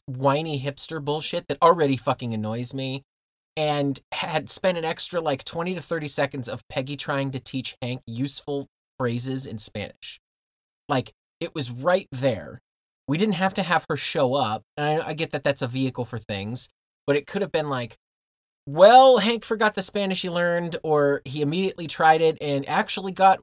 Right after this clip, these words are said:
what you said right, or, like, accidentally fucked it up and said it the wrong way, but it's the right way," 'cause Peggy only knows wrong Spanish. Um, and now he needs Peggy to come bail him out because he can't speak Spanish all that well.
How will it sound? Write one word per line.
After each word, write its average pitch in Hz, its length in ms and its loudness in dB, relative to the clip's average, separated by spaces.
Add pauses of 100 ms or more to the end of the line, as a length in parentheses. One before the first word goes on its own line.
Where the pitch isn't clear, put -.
(160)
what 165 220 0
you 180 140 -4
said 180 280 0
right, 151 380 4
or, 139 140 2
like, 123 220 -2 (120)
accidentally 147 640 -4
fucked - 360 -6
it 139 60 -2
up 143 200 2
and 120 260 -4
said 143 220 0
it 135 80 -8
the 131 80 -2
wrong 131 340 0
way, 170 160 0
but 170 160 -2
it's - 140 -6
the 113 120 -6
right 139 260 -4
way," 196 420 -2
'cause - 240 -8 (260)
Peggy 113 220 -4
only 110 200 -4
knows 110 260 -6
wrong 110 200 -4
Spanish. 143 500 -8 (520)
Um, 120 420 2 (420)
and 156 160 -2
now 180 380 4
he - 180 -10
needs 151 340 -6
Peggy 151 220 -4
to 135 80 -2
come 139 180 -2
bail 127 320 0
him 120 100 0
out 120 280 0
because 110 240 -8
he - 60 -14
can't 110 280 -8
speak - 320 -8
Spanish 113 480 -8
all 64 140 -8
that - 220 -14
well. 53 220 -14